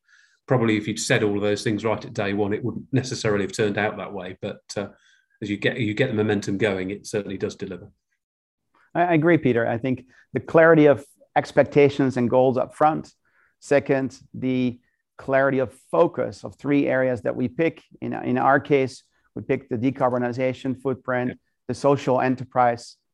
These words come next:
Speaker 2: procurement, and the skills tracks. And then
Speaker 1: Yeah.
Speaker 2: finally, I think it's the governance, right? It's not just
Speaker 1: Yeah.
Speaker 2: you and I talking with each other,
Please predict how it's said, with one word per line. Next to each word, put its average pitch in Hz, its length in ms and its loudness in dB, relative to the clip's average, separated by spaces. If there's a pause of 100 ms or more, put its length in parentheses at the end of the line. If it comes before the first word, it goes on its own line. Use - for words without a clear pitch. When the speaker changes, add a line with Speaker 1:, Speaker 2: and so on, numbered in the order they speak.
(100)
Speaker 2:
procurement, 127 720 -2
and 110 140 -6
the 113 40 -10
skills 147 400 2
tracks. - 460 -2 (400)
And 127 80 -4
then 131 140 -2
Speaker 1:
Yeah. - 60 -18
Speaker 2:
finally, 151 440 2
I 123 60 -2
think 127 180 -4
it's - 120 -6
the 127 60 -4
governance, 120 520 0
right? 127 200 -4
It's 117 200 -12
not 127 340 -4
just 127 140 -2
Speaker 1:
Yeah. 127 60 0
Speaker 2:
you 131 100 4
and 120 80 2
I 123 160 2
talking 123 340 -2
with 113 140 -4
each 110 160 -6
other, 160 260 -2